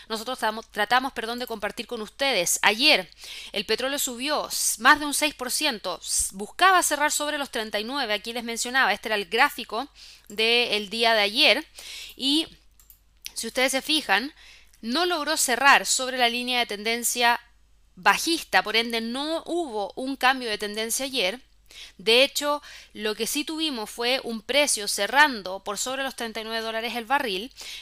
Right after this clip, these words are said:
pero no por sobre los treinta y nueve con cincuenta. Así que ahí hubo una detención, pero hoy día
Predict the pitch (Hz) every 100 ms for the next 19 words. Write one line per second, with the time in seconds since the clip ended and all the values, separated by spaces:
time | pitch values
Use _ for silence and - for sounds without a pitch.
0 | - 226 226 240 294 330 - 254 - 277
1 | 269 - 240 240 240 240 240 240 - 269
2 | 285 339 214 - - _ - - - -
3 | 247 233 226 262 269 277 285 311 320 240
4 | 226 247 240 240 269 339